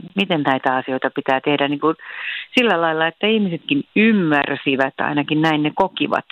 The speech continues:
sen. Ja, ja sitten mä olen kirjoittanut jo viisi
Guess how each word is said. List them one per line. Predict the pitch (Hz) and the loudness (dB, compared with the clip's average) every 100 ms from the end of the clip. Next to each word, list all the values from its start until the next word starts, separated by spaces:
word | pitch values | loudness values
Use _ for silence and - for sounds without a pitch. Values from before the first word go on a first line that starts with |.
| - | -4
sen. | 127 135 | -2 0
Ja, | 135 156 _ - - - - _ _ - | -2 -4 _ -20 -20 -20 -20 _ _ -2
ja | 294 - - - | -2 -2 -10 -4
sitten | - - - 143 196 | -2 -2 -4 0 4
mä | 262 285 | 6 6
olen | 277 262 | 2 0
kirjoittanut | 269 247 240 220 214 | 0 0 0 0 2
jo | 214 214 | 2 2
viisi | 208 202 180 | 2 2 0